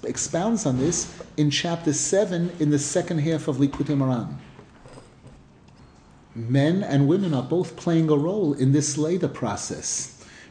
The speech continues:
You know, it's the, the, the Gemara says in Nida that there are three components to a child being born. There's the bone structure,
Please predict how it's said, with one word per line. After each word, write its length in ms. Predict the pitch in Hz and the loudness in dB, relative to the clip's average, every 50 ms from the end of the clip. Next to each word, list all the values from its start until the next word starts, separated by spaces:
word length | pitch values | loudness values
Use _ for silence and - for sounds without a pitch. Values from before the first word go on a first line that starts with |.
| - | -2
You 80 | - 131 | 2 2
know, 100 | 127 117 | 2 2
it's 260 | 120 - - - - | 2 -2 -2 -8 -4
the, 140 | - 131 127 | -2 0 0
the, 220 | 123 - - 135 | 0 0 0 -2
the 140 | 131 127 123 | 0 0 0
Gemara 360 | 123 135 135 156 196 208 156 | 2 2 2 2 2 2 0
says 480 | 131 - - 131 113 107 101 - - - | 0 0 0 0 0 0 -2 -6 -6 -4
in 160 | 120 120 123 | -2 0 0
Nida 460 | 143 202 226 165 123 110 98 92 92 - - - - - - - - - - - | 2 2 0 0 -2 -6 -6 -6 -10 -12 -18 -20 -20 -20 -20 -20 -20 -20 -18 0
that 200 | 107 139 127 131 | 0 2 2 4
there 100 | - 135 | 4 4
are 60 | 127 | 4
three 340 | 127 - - - 156 185 214 | 2 -2 -4 -2 0 0 0
components 800 | - - - 180 160 135 - 185 175 180 165 139 117 107 - - - | -2 -2 -2 0 -2 0 0 -2 0 2 2 2 2 0 -2 -6 -8
to 160 | - - 139 | 0 2 2
a 40 | 127 | 2
child 400 | 131 - - 160 151 147 139 131 | 2 2 2 2 2 2 2 2
being 220 | 135 135 131 127 | 2 4 4 4
born. 500 | 120 127 131 127 113 101 90 82 82 82 - - - - - - - - | 4 4 2 2 0 -2 -4 -6 -8 -10 -12 -18 -20 -20 -20 -20 -16 -8
There's 360 | 110 113 143 139 127 131 - | 0 4 4 4 4 2 2
the 140 | - 131 120 | 2 2 2
bone 520 | 110 104 - - 151 143 151 156 156 156 | 2 -4 -2 2 4 4 6 6 4 2
structure, 760 | 147 - - - - 156 160 160 156 - - 185 190 214 254 | 2 0 -2 0 2 2 2 2 0 -2 0 2 2 2 0